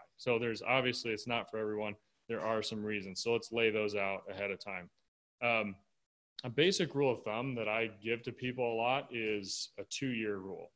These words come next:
So if you're planning to move within two years, maybe consider just renting. And, and part of that, there's a number of reasons for that. Um, one is because of the costs associated with buying and selling, which include,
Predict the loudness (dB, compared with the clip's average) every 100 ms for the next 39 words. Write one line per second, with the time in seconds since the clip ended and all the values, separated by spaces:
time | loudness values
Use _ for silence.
0 | _ -4 -2 -2 -4 _ _ _ -14 -8
1 | -2 0 2 0 -2 -2 0 0 0 0
2 | 0 -2 -4 -6 -6 -4 -4 -2 0 0
3 | 0 -2 -6 -12 _ _ _ _ _ _
4 | -8 -2 -2 -2 -6 -8 -4 -4 -4 -6
5 | -8 -10 -12 -16 -20 _ _ -6 -4 -2
6 | -4 -4 -4 2 4 6 6 6 2 0
7 | 2 4 4 2 0 -2 -2 -6 -6 -2
8 | 0 2 2 0 -4 -14 _ _ -4 0
9 | 0 -2 -8 _ -6 -2 2 2 0 -4
10 | -4 -4 -2 -4 0 2 2 0 0 0
11 | 0 0 0 0 -2 -4 -4 -4 -4 -6
12 | -8 -8 -6 -6 -6 -10 -12 -14 -10 -8
13 | -4 -6